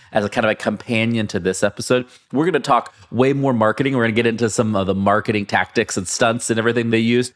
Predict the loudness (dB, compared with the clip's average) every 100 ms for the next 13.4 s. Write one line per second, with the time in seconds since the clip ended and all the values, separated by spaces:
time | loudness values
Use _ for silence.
0 | _ -2 0 0 0 0 -2 -4 -4 -6
1 | -2 -4 -2 -6 -2 -2 -2 -2 -4 -2
2 | -2 -4 -6 -10 -6 -2 -2 -2 -4 -4
3 | -4 -4 -6 -4 -4 -4 -6 -2 -2 0
4 | 0 0 -2 -6 -6 -4 -4 -4 -6 -2
5 | 0 0 -2 -8 -16 -20 _ -6 -2 0
6 | 0 0 0 0 -2 -4 -8 -8 _ _
7 | _ _ -2 0 0 -4 _ _ _ _
8 | _ _ 0 2 0 0 -2 0 0 0
9 | 0 -2 -4 0 0 2 2 0 -2 -6
10 | -8 -6 -6 -6 -8 -6 0 0 0 -4
11 | -14 _ _ -6 -4 -4 -10 -16 _ _
12 | 2 2 0 -4 -6 -6 -6 -6 -4 -8
13 | -4 -2 0 -2